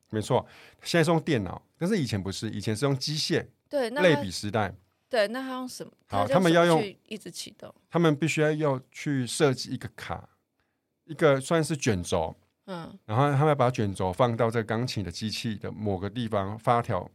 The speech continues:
Speaker 2: 嗯。
Speaker 1: 或者是机器的头，他就会，他就卷进去开始读。
Speaker 2: 对。
Speaker 1: 然后这上面会有一些格，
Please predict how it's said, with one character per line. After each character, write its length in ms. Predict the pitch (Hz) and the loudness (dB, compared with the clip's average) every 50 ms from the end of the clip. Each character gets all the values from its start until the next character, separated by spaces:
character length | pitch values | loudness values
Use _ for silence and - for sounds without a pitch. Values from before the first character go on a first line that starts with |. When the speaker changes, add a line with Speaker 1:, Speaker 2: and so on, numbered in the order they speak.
| _ _ - | _ _ -12
Speaker 2:
嗯。 240 | - 208 190 170 147 127 | -10 -8 -8 -8 -6 -6
Speaker 1:
或 60 | 135 | -4
者 100 | 113 104 | -4 -4
是 60 | 110 | -4
机 160 | 110 117 127 | -4 -4 -4
器 160 | 113 - 139 | -4 -2 0
的 140 | 120 104 101 - _ | 0 -2 -2 -6 _
头， 200 | - - 95 92 92 | -10 -8 -8 -6 -4
他 100 | 101 120 | -6 -4
就 140 | 120 135 | -2 0
会， 100 | 127 120 110 - _ _ _ _ _ _ | -2 -2 -2 -8 _ _ _ _ _ _
他 80 | - 143 | -4 0
就 100 | 143 160 | 0 0
卷 220 | 135 - 117 95 | 2 2 0 0
进 160 | 95 117 117 | 2 0 0
去 180 | 107 - 123 104 | 0 -2 -4 -4
开 140 | - - 123 | 0 0 -2
始 60 | 107 | -2
读。 280 | - - 104 87 78 92 - _ _ _ _ _ _ _ _ _ | -2 -6 -8 -8 -8 -10 -16 _ _ _ _ _ _ _ _ _
Speaker 2:
对。 320 | - 190 156 - - - - _ _ | -6 -6 -6 -6 -6 -12 -20 _ _
Speaker 1:
然 120 | - 113 123 | -4 0 2
后 220 | 139 147 147 131 - | 4 4 2 0 -4
这 140 | - - | -6 -6
上 160 | 135 143 156 156 | 0 2 2 4
面 140 | 151 143 | 4 4
会 120 | 131 156 143 | 4 4 4
有 200 | 117 98 101 113 | 4 2 0 0
一 40 | 131 | -2
些 240 | - - 135 123 | -2 0 0 0
格， 360 | 127 127 - - 107 104 104 | 0 -2 -4 -2 -2 -2 -2